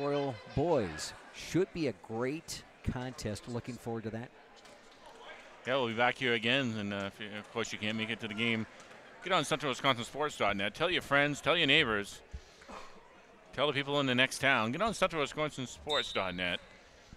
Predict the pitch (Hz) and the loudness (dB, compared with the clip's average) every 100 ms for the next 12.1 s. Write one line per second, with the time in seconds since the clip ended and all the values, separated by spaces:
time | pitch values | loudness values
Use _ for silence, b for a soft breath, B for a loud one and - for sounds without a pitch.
0 | - 104 98 98 117 123 - 131 120 117 | -14 -10 -6 2 4 4 2 -2 -2 -2
1 | 117 117 117 117 - 123 120 127 117 - | 0 0 0 -4 -2 0 2 2 0 -2
2 | 180 135 104 - B B B B - 117 | -2 -2 -2 -8 B B B B -10 -2
3 | 107 117 117 208 - 156 123 - 123 143 | -2 -2 0 0 2 2 2 4 4 4
4 | 131 127 135 139 139 120 117 175 123 107 | 4 4 6 6 6 4 4 8 8 4
5 | 113 - - - - - - - 131 143 | -2 -12 -16 -14 -14 -14 -12 -8 -6 -4
6 | 135 127 120 - 139 131 127 131 165 - | -4 -2 -4 2 2 4 6 10 10 10
7 | 123 107 104 101 - - - - - - | 10 10 8 2 -12 -16 -18 -20 -20 -20
8 | - - - - - - - - - - | -20 -20 -18 -20 -20 -16 -16 -16 -18 -20
9 | - - - 139 180 160 127 120 139 120 | -20 -18 -4 0 2 2 0 0 4 2
10 | 113 131 117 113 113 180 185 123 107 107 | 2 -2 0 0 0 0 0 2 4 6
11 | 135 - 113 117 113 101 107 131 107 95 | 6 6 0 2 0 0 6 6 6 -2
12 | 80 | -4